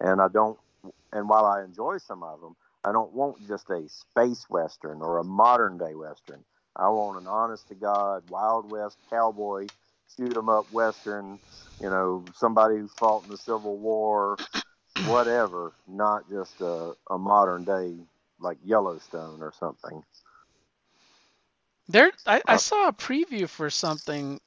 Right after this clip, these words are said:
Speaker 2: that was a prequel to Yellowstone in the eighteen hundreds on Paramount Plus. I, I don't know what it is, but it looks like it happens during Civil War time. <clears throat>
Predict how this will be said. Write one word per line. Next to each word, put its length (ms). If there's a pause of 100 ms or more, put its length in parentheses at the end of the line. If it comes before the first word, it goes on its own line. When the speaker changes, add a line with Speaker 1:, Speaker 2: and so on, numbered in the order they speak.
(160)
Speaker 2:
that 180
was 240
a 80
prequel 600
to 100
Yellowstone 720
in 140
the 160
eighteen 320
hundreds 720 (960)
on 400
Paramount 640
Plus. 580 (340)
I, 220
I 60
don't 160
know 100
what 200
it 120
is, 300
but 160
it 60
looks 220
like 180
it 60
happens 460
during 300
Civil 400
War 220
time. 400 (1120)
<clears throat> 100